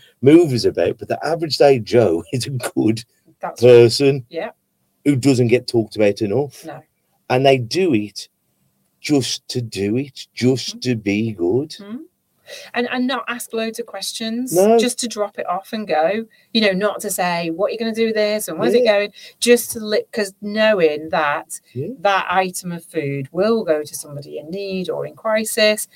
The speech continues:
Speaker 2: that's all they need to know, uh, you know. And so it's, it is amazing. It is absolutely an,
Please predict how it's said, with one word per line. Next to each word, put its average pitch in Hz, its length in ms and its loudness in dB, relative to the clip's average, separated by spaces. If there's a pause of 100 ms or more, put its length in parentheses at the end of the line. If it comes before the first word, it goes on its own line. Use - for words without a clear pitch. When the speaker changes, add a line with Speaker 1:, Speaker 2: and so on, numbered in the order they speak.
(240)
Speaker 2:
that's - 280 4
all 170 280 0
they 165 80 -4
need 156 240 -4
to 156 100 -14
know, 143 300 -4 (200)
uh, 160 40 -2
you 156 180 -2
know. 139 260 -2
And 160 140 -4
so 160 320 4 (460)
it's, 180 260 0 (100)
it 175 200 -4
is 170 200 0
amazing. 143 460 -6
It - 260 -6
is 170 140 -2
absolutely 147 680 -4
an, 160 100 4